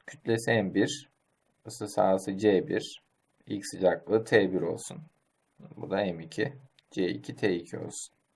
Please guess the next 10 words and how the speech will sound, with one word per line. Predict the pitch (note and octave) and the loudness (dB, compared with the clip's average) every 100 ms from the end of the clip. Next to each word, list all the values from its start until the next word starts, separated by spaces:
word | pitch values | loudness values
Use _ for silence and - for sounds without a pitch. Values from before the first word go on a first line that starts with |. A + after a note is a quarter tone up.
| _ _ _ _ | _ _ _ _
Bunlar | - F#2 F#2+ G2+ | -12 -4 -2 2
birbirinden | G2 F#2 F2 G2 A#2 - | 2 2 0 2 2 0
farklılarmış | - G#2+ G2 - F2+ D#2+ D#2+ - - _ _ | 6 8 8 2 0 0 -2 -10 -14 _ _
her | _ - E2+ D#2+ | _ -4 -4 -4
birer. | - - - _ - - - - - - - - - - _ _ _ _ _ _ _ _ _ _ - | -8 -10 -12 _ -20 -20 -20 -20 -20 -20 -20 -20 -20 -20 _ _ _ _ _ _ _ _ _ _ 2
Bu | C#3+ | 4
cisimlerle | D3 D3+ D3+ C#3 B2 | 6 8 12 12 10
ilgili | G2 F#2+ A#2 F3 - _ _ _ | 6 8 6 4 -4 _ _ _
hangileri | - D#3+ D3+ B2+ C3 C3+ | 8 8 8 6 6 10
doğrudur? | A#2+ A2 G2 D#2+ | 12 12 10 0